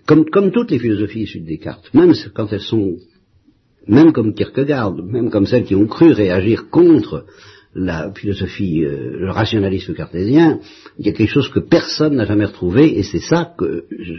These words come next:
dont j'ai pris conscience ce matin, que Descartes a cassé,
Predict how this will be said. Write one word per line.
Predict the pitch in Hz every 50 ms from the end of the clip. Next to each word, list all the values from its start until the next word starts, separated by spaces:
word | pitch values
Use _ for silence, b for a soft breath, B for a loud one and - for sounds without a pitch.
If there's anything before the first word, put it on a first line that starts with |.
| 87 - -
dont | 80 76
j'ai | - 87
pris | 78 98
conscience | - - 87 - - 123 117 -
ce | - 101
matin, | 87 82 113 - 135 147 156 156 B B B B B B B B B B B B B B B _ _ _ _ - - _ _ -
que | - - 147 139
Descartes | 120 127 117 120 104 -
a | -
cassé, | - _ - 156 131 110 - - 110 110 143 - -